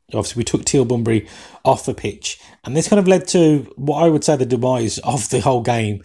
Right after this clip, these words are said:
for me personally, if I'm gonna be honest. Taking off Teal Bunbury, I don't understand. I mean, as I said,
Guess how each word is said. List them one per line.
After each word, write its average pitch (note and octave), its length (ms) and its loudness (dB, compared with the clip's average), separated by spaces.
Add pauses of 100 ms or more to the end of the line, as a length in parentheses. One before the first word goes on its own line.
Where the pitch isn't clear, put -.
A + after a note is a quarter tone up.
(360)
for - 260 0
me A#2+ 280 -2
personally, A#2 400 -6
if A2+ 60 -4
I'm A2 60 -6
gonna A2 140 -6
be G#2+ 80 -2
honest. A2 380 -6 (300)
Taking G3 300 2
off G#3 140 0
Teal F#3 260 2
Bunbury, A#2+ 640 -6 (100)
I B2+ 160 -12
don't D#3+ 200 0
understand. C#3+ 440 -4
I A2+ 80 -2
mean, A#2+ 220 -4 (120)
as C3 240 -6
I C3+ 40 0
said, G#2 440 -2